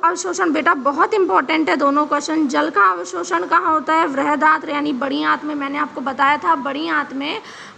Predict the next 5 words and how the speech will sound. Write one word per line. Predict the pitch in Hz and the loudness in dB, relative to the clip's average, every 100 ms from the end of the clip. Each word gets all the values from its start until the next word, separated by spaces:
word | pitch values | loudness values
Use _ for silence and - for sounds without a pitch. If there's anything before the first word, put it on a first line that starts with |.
| - | 2
पानी | 294 302 339 440 453 - | 2 2 -4 -6 -6 -6
अवशोषित | 277 277 285 277 320 294 466 539 571 - - - | -4 -2 -2 -2 -4 -2 2 2 0 -14 -18 -2
किया | 349 349 | 2 2
जाता | 285 254 240 | 0 -6 -6
है। | 214 254 214 | -10 -10 -12